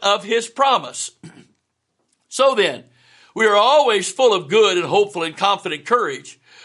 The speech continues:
We know that while we're at home in the body, we are abroad from the home with the Lord that is promised us. For we walk by faith.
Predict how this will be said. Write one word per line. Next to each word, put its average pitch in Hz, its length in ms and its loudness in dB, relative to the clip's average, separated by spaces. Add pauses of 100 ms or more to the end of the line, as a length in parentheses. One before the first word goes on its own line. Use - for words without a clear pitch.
(120)
We 208 200 0
know 240 320 0
that 185 220 -2
while 202 320 2
we're 196 200 0
at 175 80 -6
home 214 320 0
in 269 80 -6
the 254 80 0
body, 156 480 -4 (260)
we 165 180 -2
are 196 160 2
abroad 190 680 2
from 202 240 -4
the 185 100 0
home 190 520 -2
with 185 200 0
the 202 80 0
Lord 175 480 2
that 170 140 -2
is 180 160 -2
promised 202 480 -2
us. - 420 -8 (460)
For 208 200 2
we 220 160 -2
walk 240 360 2
by 262 160 2
faith. 190 640 -2